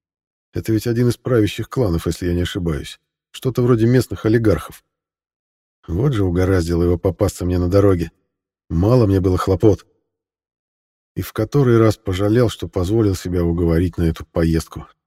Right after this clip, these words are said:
Ведь не хотел же, дурак. Огромный зал, сравнимый с тем залом, в котором у нас проходил курсантский бал.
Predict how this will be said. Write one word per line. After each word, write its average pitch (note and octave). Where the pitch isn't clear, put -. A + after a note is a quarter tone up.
Ведь G2
не A#2+
хотел A2+
же, D2
дурак. E2
Огромный F2+
зал, G#2+
сравнимый G#2
с -
тем G#2+
залом, A2
в -
котором G2+
у -
нас G2
проходил G2+
курсантский G2
бал. F#2+